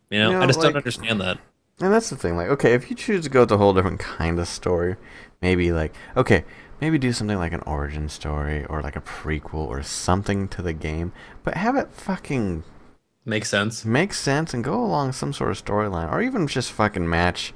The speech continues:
Speaker 2: the physics of that universe, you know?
Speaker 1: Right,
Speaker 2: Like,
Speaker 1: make it relatively close. I mean, like, you don't have to be precise, but I mean, like, for fuck's sake, be in ballpark, you
Speaker 2: Yeah.
Speaker 1: know?
Speaker 2: I mean, that kinda reminds me, like, I mean, I,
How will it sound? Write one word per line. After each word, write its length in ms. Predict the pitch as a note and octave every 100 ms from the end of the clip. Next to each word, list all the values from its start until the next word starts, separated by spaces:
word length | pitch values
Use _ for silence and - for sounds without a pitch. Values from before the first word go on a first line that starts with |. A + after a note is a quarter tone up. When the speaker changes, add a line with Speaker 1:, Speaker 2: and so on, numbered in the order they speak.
| - - -
Speaker 2:
the 100 | F#2
physics 420 | - F#2+ E2+ -
of 60 | E2
that 160 | D#2
universe, 500 | E2 F2 C#2+ C#2 -
you 80 | F#2+
know? 240 | F#2 G2 A#2 - - - - -
Speaker 1:
Right, 120 | E2+
Speaker 2:
Like, 100 | F2+
Speaker 1:
make 120 | D3
it 100 | G3
relatively 680 | B2+ C3 C3 - C3+ A#2 G#2+
close. 480 | - A#2 G2+ - -
I 60 |
mean, 140 | C3 C3+
like, 160 | C3
you 60 | F#3
don't 80 | G#3
have 140 | G#3+
to 80 | -
be 140 | C3 A2+
precise, 500 | G2+ - F3+ G#2+ G2+
but 180 | G#2+
I 40 | A2+
mean, 200 | B2+ C3
like, 260 | G#2 G2
for 180 | - -
fuck's 260 | - A3 -
sake, 340 | F3+ G2+ F#2
be 220 | C#3 F3+
in 160 | G2+ - -
ballpark, 560 | F#2+ D3+ - - F2+ - _ -
you 100 | G2
Speaker 2:
Yeah. 100 | F#2+
Speaker 1:
know? 140 | B2+ - - - - - _ _ - - - - _ _ _ - -
Speaker 2:
I 60 | A#2+
mean, 100 | C3
that 140 | C3
kinda 180 | D3+ C3
reminds 300 | A2 G#2 G2+
me, 80 | G2
like, 180 | F2 -
I 140 | F2+
mean, 160 | F2
I, 80 | -